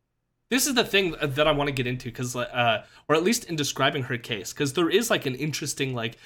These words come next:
systemic angle involved in her case that I think is at least worth acknowledging that the, uh, clothing company that decided to produce this thing did not touch on this angle,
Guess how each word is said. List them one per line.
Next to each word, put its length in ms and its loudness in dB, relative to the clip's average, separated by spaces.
systemic 680 -2
angle 560 -4
involved 720 -2
in 160 -4
her 140 -4
case 400 -4
that 400 2
I 140 0
think 520 -2
is 160 2
at 160 4
least 540 0
worth 280 4
acknowledging 840 0
that 380 -2
the, 380 -2
uh, 280 -2
clothing 460 -2
company 420 -4
that 160 -6
decided 380 -4
to 60 -8
produce 360 -8
this 220 -8
thing 320 -6
did 140 0
not 240 2
touch 240 -6
on 120 0
this 160 -6
angle, 460 -6